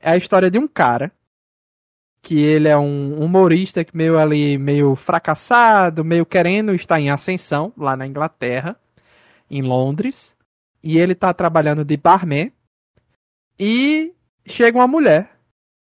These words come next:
nesse, um belo dia lá, nesse bar, é, ela tá meio triste, meio borocochô, meio cabisbaixa,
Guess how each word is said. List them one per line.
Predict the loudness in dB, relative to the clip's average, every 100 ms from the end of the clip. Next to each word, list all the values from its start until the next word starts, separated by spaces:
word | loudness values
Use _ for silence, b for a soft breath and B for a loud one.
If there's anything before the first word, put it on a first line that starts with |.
| _ _ _ _
nesse, | -10 -2 -2 -2 -8
um | -8 -6 -2
belo | 2 4 2
dia | 0 0 0 -2
lá, | -2 0 -2 -8 _ _ _
nesse | -12 -10 -8 -10
bar, | -4 0 0 -2 -8 _ _ _ _ _ _ _
é, | -4 0 2 2 2 2
ela | 2 2
tá | 0
meio | 0 0
triste, | 0 -2 0 0 -2 -2
meio | 0 2 2 0
borocochô, | 2 2 2 -2 0 0 2 2
meio | 0 -2
cabisbaixa, | -2 -2 -2 -2 0 2 2 -2 -8